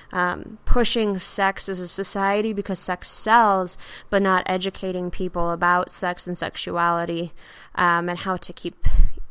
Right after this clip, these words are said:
themselves and each other safe. Um, when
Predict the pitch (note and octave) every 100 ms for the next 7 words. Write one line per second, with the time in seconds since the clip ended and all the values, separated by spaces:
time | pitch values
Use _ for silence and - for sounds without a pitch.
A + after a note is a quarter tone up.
0 | - - F#3 F3+ F3 F#3 F#3 F#3 F3+ F3
1 | E3+ - F3+ - - - - - - -
2 | - - - - - - _ _ - -
3 | - - - - A#3 G#3+ G#3 G3+ G#3+ A#3+
4 | A#3+ - _ A3+ G#3